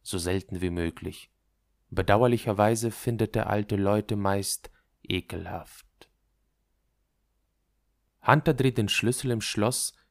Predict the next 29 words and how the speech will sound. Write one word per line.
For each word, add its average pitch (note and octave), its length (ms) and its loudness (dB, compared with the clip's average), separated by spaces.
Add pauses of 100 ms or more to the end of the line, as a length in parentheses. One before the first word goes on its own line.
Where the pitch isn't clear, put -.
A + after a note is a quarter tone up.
knipst - 360 -2
das - 220 0
Licht - 340 -6
an, A#2+ 280 -2 (300)
schließt - 460 -4
die F#2+ 100 -4
Tür G#2+ 260 -2
hinter G#2+ 280 -2
sich - 320 -4
ab. - 300 -12 (1200)
Er F#2+ 100 -2
packt - 300 2
die G#2+ 60 -2
Lebensmittel C3 760 0
aus, - 460 -4 (360)
legt - 280 -4
sich G#2 200 -2
aufs - 180 -6
Bett, - 360 -4 (540)
macht A#2 240 -2
die - 120 -2
Augen F#2 360 -2
zu. - 580 -10 (1200)
Im F#2 140 -8
Schwarz G#2+ 540 2
hinter A2 280 -2
den G2 180 -2
geschlossenen G2 720 -2
Lidern G2+ 600 -4